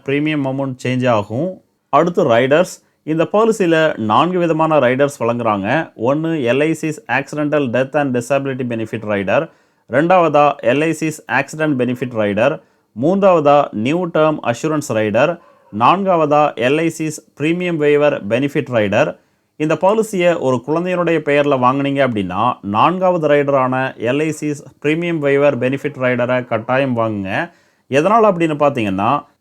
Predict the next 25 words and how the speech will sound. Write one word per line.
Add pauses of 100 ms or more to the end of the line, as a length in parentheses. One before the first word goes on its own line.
(120)
பாலிசியினுடைய (140)
கால
அளவுல (280)
பிரீமியம்
செலுத்தக்கூடிய (140)
பெற்றோர்களுக்கு (240)
ஏதும்
ஆகும்
பட்சத்துல (500)
அதற்கப்புறம் (160)
இந்த (100)
பாலிசியில (280)
எந்த
விதமான (120)
பிரீமியமும்
செலுத்த
தேவையில்லை. (520)
பாலிசியினுடைய (220)
கால
அளவு
முடிஞ்சதுக்கப்புறம் (200)
இந்த (120)
பாலிசி (100)
மூலமா (140)
கிடைக்கக்கூடிய